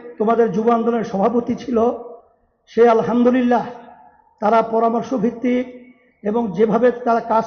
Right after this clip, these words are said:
করেছে, আজকের কনভেনশনের মাধ্যমে তাদের কাজে আমরা অত্যন্ত খুশি হয়েছি। আল্লাহ তাদেরকে যা যায় খায়ের দান করুক। রব্বানা আতিনা ফিদ দুনিয়া হাসানা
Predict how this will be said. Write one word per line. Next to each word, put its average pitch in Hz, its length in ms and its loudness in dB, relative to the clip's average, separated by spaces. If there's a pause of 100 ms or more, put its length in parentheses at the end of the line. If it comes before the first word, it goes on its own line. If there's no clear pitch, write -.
করেছে, 240 420 0 (520)
আজকের 220 420 -2
কনভেনশনের 226 680 -2
মাধ্যমে 226 480 -2 (520)
তাদের 226 440 0
কাজে 226 420 0 (320)
আমরা 220 200 -2
অত্যন্ত 220 320 -4
খুশি 233 340 -4
হয়েছি। 240 400 2 (520)
আল্লাহ 214 260 0
তাদেরকে 220 340 -4
যা 202 160 -2
যায় 208 160 -2
খায়ের 196 300 -2
দান 175 180 0
করুক। 185 320 -8 (540)
রব্বানা 202 460 -2
আতিনা 196 340 -2
ফিদ 180 160 -4
দুনিয়া 185 340 -4
হাসানা 180 460 -6